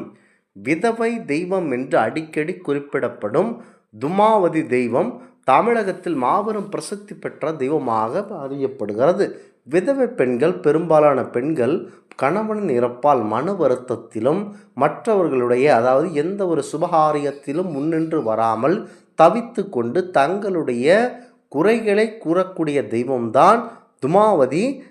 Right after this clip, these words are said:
தெய்வமாகும். இந்த மதத்தில் பத்து மகாவித்யங்களில் ஒன்றாகும். மகாவித்யாக்கள் தெய்வீக தாயின் பத்து அம்சங்களில் ஒரு இவாக இருக்கிறார்கள். ஒவ்வொரு பெண்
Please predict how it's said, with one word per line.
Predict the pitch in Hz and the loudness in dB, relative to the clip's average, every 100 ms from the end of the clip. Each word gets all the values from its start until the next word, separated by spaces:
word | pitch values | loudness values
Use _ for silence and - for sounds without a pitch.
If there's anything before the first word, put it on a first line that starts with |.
| _ | _
தெய்வமாகும். | 113 117 107 104 110 143 208 117 - - | -2 0 0 0 2 2 2 -2 -6 -10
இந்த | 165 180 | 2 4
மதத்தில் | 135 147 214 208 190 - | 6 4 2 -2 -6 2
பத்து | 151 147 - | 2 2 -2
மகாவித்யங்களில் | 143 127 165 202 165 127 123 110 101 110 196 | 0 2 2 0 0 -2 -2 0 -2 -2 0
ஒன்றாகும். | 175 120 107 107 151 208 120 - - _ - | -2 -2 0 2 2 0 0 -6 -20 _ 0
மகாவித்யாக்கள் | 135 170 233 214 156 - 156 135 - 156 104 - - _ 110 | 2 4 4 4 0 2 4 4 2 0 0 -8 -20 _ 0
தெய்வீக | 151 226 240 233 202 | 2 2 -2 -2 0
தாயின் | 151 123 160 190 | 4 4 2 2
பத்து | 165 165 - 180 | 0 0 0 2
அம்சங்களில் | 143 160 - 151 120 147 214 | 2 0 -2 -2 0 -2 -2
ஒரு | 135 131 214 285 - _ | -2 0 0 -4 -12 _
இவாக | 113 117 120 165 | 0 2 4 2
இருக்கிறார்கள். | 165 123 - 113 113 135 180 110 - - _ - | -2 -4 -4 0 0 4 4 2 -4 -20 _ -2
ஒவ்வொரு | 127 202 233 226 147 | 4 4 6 6 6
பெண் | - 139 170 | 4 2 2